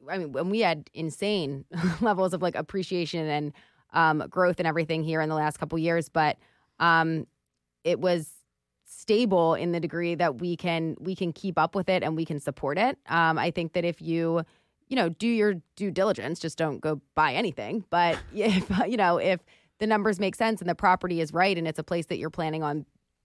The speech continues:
like, living in and being in, know that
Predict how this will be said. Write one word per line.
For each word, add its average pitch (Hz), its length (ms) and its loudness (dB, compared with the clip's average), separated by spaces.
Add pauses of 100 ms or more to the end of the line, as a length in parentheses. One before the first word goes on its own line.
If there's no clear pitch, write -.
(140)
like, 160 240 0 (400)
living 180 320 0
in 175 140 -2
and 151 160 -4
being 214 260 -2
in, 139 420 -4
know 165 360 -2
that 165 220 -2